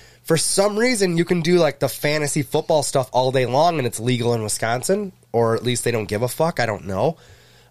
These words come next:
Um, but to actually be like, "Oh, I wanna put money on," and, and I know I could go down to Beloit or to,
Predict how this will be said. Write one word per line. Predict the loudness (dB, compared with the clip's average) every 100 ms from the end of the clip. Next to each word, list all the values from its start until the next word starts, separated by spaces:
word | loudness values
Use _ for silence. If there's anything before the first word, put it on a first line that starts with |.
| -2
Um, | 0 2 0 -4 -10 -16 _ _ _ _ _ _ _
but | -2 0
to | 0
actually | -2 2 2
be | 4
like, | 2 0 -2
"Oh, | 0 2
I | 2
wanna | 2 -2
put | -2 -2 -2
money | 0 0 0 0
on," | 0 0 0 -2 -8 -12 _ _ _ _ _ _ _ _ _ -2
and, | -2 0
and | 0 0
I | 0 0
know | 2 2
I | 2
could | -2 0
go | 2
down | 2 0 0
to | 0
Beloit | 2 2 0
or | -4
to, | -2 -2